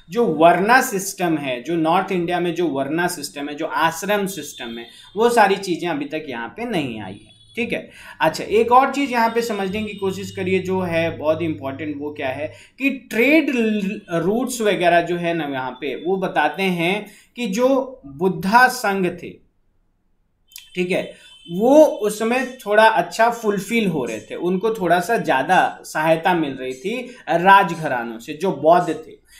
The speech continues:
लेकिन जितना पीछे चले जाओगे, पीछे आप जितना जाते जाओगे, आप देखोगे कि जैन धर्म वालों का बहुत ज़्यादा आपको वहाँ पे तादाद मिलेगा। उसका एक reason भी है, जैन धर्म जो है बौद्ध धर्म से पहले ही आता है।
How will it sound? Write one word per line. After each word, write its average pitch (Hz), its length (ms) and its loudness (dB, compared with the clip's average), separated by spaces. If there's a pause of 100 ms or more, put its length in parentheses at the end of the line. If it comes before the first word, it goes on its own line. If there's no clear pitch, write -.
(140)
लेकिन 202 320 0
जितना 240 480 2
पीछे 254 560 -4
चले 196 280 -2
जाओगे, 117 380 -6
पीछे 214 480 -8
आप 233 160 4
जितना 226 380 -2
जाते 196 300 2
जाओगे, 175 300 0
आप 175 180 2
देखोगे 170 680 0 (260)
कि 277 180 2
जैन 190 680 2
धर्म 190 340 0
वालों 160 380 2
का 214 160 4
बहुत 160 340 0
ज़्यादा 135 280 0
आपको 143 320 0
वहाँ 135 160 -8
पे 208 140 -8
तादाद 117 500 -6
मिलेगा। 113 300 -6
उसका 196 240 0
एक 233 180 4
reason 151 360 -2
भी 123 240 -6
है, 123 180 -14
जैन 180 320 -2
धर्म 175 260 0
जो 160 140 -4
है 170 220 -6
बौद्ध 139 240 -2
धर्म 147 200 -10
से 156 100 -12
पहले 131 380 -10
ही 185 60 -2
आता 151 260 -2
है। 147 180 -12